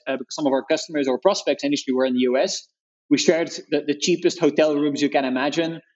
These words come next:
and not great circumstances. I think a lot of entrepreneurs go through that. So we, we've been, we were extremely, uh, frugal because we had to basically last four years with that eight hundred thousand euros, uh, that we raised in the beginning in our seed round with very little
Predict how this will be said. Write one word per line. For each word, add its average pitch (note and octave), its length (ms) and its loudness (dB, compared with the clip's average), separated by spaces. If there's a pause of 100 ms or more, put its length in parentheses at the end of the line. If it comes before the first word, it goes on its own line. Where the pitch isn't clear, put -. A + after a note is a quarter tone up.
(180)
and C#3 160 2
not D#3+ 220 0
great D3+ 220 2
circumstances. D#3+ 680 -2
I D3+ 40 -2
think C#3+ 140 0
a C#3 40 4
lot C3 120 2
of C3 80 2
entrepreneurs B2+ 420 0
go C#3 140 4
through C#3+ 180 0
that. A2+ 160 0
So C3 180 0
we, C3+ 100 2 (100)
we've C#3+ 140 4
been, C#3+ 280 2 (280)
we D3+ 80 8
were D#3 140 4
extremely, D3+ 760 2
uh, A#2+ 220 0 (300)
frugal C#3+ 500 2
because C3+ 260 0
we C#3+ 80 4
had E3 240 0
to D#3+ 60 -10
basically D3+ 320 0
last C#3 320 0 (540)
four D#3+ 160 4
years F3+ 280 2
with C#3+ 140 0
that C#3 200 0
eight C#3+ 180 -2
hundred C#3+ 200 -2
thousand B2+ 260 -2
euros, C#3+ 380 2 (480)
uh, B2+ 120 2
that A#2+ 180 -2
we C#3 80 0
raised C#3 260 2
in C3 80 2
the B2 60 0
beginning C#3+ 400 2
in B2+ 80 0
our A#2 100 -2
seed F3 280 2
round B2 280 0
with B2+ 260 -2
very C#3+ 200 4
little B2+ 480 0